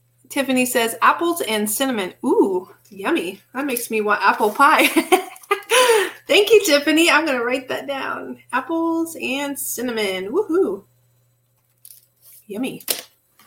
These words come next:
Anthony says, "I was just thinking the same thing, Anthony." Woo, so that's two for apples and cinnamon. All right.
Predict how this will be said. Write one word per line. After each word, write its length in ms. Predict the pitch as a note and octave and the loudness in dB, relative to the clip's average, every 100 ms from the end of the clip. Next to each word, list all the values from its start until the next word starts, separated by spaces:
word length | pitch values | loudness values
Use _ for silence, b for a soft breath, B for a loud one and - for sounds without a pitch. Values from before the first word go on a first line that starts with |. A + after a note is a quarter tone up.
| _ _ _ - b b b b _ _ _ _ B3 | _ _ _ -20 b b b b _ _ _ _ -8
Anthony 300 | A#3 A#3 A3+ | -4 -2 -2
says, 300 | A3+ G#3+ G#3+ | 0 0 2
"I 100 | A#3+ | 4
was 220 | B3+ - | 2 2
just 200 | A#3+ - | -4 -2
thinking 360 | B3 A#3+ A3+ | -2 -2 -2
the 80 | G#3+ | -4
same 320 | G#3+ A3+ A3 | -2 -4 -2
thing, 260 | B3 A3+ F#3 | -2 -2 -2
Anthony." 400 | G#3 A3 G#3+ A3+ - | -4 -2 -4 -4 0
Woo, 240 | C5 C4+ | 4 4
so 180 | G#3+ A3+ | 2 2
that's 320 | A#3+ C#4+ - | 2 0 -2
two 160 | - B3+ | -2 -2
for 140 | G#3+ | 2
apples 320 | A3 A#3 A3+ | 2 2 0
and 140 | A3 G#3+ | -2 -2
cinnamon. 340 | F#4+ C4+ F3 | -2 -2 -4
All 140 | G3+ D4 | -2 -2
right. 600 | - A3+ - - - | 0 -2 -2 -6 -10